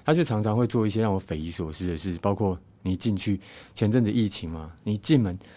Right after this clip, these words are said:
他就叫你站在门口那里，然后就对着你全身上下喷酒精，然后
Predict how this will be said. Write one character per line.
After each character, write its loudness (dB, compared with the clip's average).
他 0
就 6
叫 4
你 -2
站 2
在 2
门 0
口 -2
那 0
里， -4
然 -4
后 0
就 -2
对 4
着 -2
你 -4
全 -2
身 0
上 -2
下 -2
喷 -4
酒 -8
精， -8
然 -2
后 4